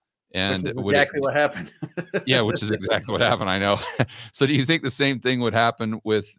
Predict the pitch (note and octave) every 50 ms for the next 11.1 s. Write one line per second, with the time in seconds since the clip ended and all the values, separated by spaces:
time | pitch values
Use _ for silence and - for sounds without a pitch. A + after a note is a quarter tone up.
0 | F2+ F2+ F#2+ G2 F#2 F#2 F2+ F2+ - - F#2 F2 E2+ D#2+ E2 D#2+ - - - B2
1 | C#3+ D3 A#2+ G2+ F2 D#2 D2+ D#2 E2 F2+ - - _ _ _ _ _ _ _ -
2 | F2+ F2+ G2 - - G2 F#2+ E2 - - - A2 A2+ A2+ G#2 F2 E2 D#2+ E2 E2+
3 | - - - - _ - G#2+ A2+ G2 - A#2 A2+ G2+ G2+ C#3 D3+ D3 D3 - A2
4 | G#2+ - - G2+ F2 - - F2 - - - - F3+ D3 C#3 C#3+ B2 - - -
5 | - D#3 D#3+ F3 D#3 C#3+ C#3+ C#3 C3+ C3 C3+ C3 C#3+ C#3+ C#3 C3+ A#2+ A2 G#2+ G2
6 | F#2 E2 G2+ G2+ G2 G2 F#2+ F2 - - A2 A2+ A#2+ B2 - - - F#2+ E2 E2
7 | E2+ - - _ _ - G2 G2+ G2+ F#2 G2+ A2+ A#2+ B2 - - - G#2+ F#2+ -
8 | - - F#2+ G2+ - _ - - - G2+ F2+ F2+ F2+ F2+ F2+ F#2 - - G#2+ -
9 | A2+ G2 - - G#2 G2+ G2 - - F#2 E2+ - - _ - F#2+ F#2 F2+ - -
10 | D2 - - - F#2 F2 - - E2+ E2+ E2+ F2 D#2+ D#2+ E2 D#2 D#2 D#2 F#2 A2
11 | F#2+